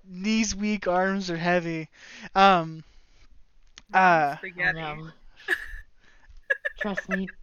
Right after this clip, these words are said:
Speaker 3: trust me, I know. I've
Speaker 1: Uh.
Speaker 3: been spending, I've been spending a lot of time
Speaker 1: <laughs>
Speaker 3: trying to, trying to get, trying to get anything, anything organized.
Speaker 1: <laughs>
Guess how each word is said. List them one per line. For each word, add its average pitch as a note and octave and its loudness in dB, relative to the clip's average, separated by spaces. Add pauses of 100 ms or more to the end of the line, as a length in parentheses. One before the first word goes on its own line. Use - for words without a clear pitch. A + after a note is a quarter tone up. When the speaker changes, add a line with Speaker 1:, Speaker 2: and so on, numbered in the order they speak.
Speaker 3:
trust - -6
me, F#3+ -2
I F#3+ -2
know. F#3 -6
I've F3+ -4
Speaker 1:
Uh. F#3 -8
Speaker 3:
been F3 -8
spending, F3 -10
I've D#3+ -16
been E3 -10
spending F3 -12 (880)
a C3+ -10
lot D#3 -6
of E3+ -10
time D#3+ -10 (240)
Speaker 1:
<laughs> - -8
Speaker 3:
trying D#3+ -8
to, D3+ -12 (540)
trying E3+ -12
to C#3 -20
get, E3+ -10 (600)
trying E3+ -10
to E3+ -8
get D#3+ -6
anything, E3+ -6 (1080)
anything D#3 -10
organized. C#3 -12
Speaker 1:
<laughs> - -2